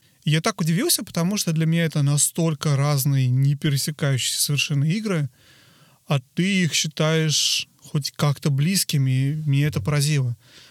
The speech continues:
Потому что для меня игра, в которой ты топ-даун управляешь группой приключенцев в Д Н Д стиле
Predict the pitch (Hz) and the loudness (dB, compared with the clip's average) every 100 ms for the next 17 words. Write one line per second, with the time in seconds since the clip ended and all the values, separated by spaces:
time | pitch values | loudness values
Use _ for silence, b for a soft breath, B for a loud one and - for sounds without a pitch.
0 | B - 147 151 - 151 151 170 190 196 | B -4 -2 0 -2 0 2 2 2 0
1 | 175 147 175 202 - 143 165 170 147 - | 0 0 0 0 -2 -2 0 2 0 0
2 | 175 147 B B B B - 190 165 139 | 0 0 B B B B 2 2 2 0
3 | 156 175 196 165 143 - - 160 147 151 | 2 2 2 2 2 -2 -4 -4 0 0
4 | 147 156 170 175 160 143 - 170 139 147 | 2 2 2 2 2 2 0 0 2 2
5 | 170 208 190 147 - 147 - 151 - 165 | 2 0 -2 -2 0 -2 0 -2 0 0
6 | 170 - 147 127 135 143 151 156 147 151 | 0 0 0 -2 -2 0 2 2 2 0
7 | 165 151 - - - 190 185 139 | 2 2 0 -2 -2 0 2 0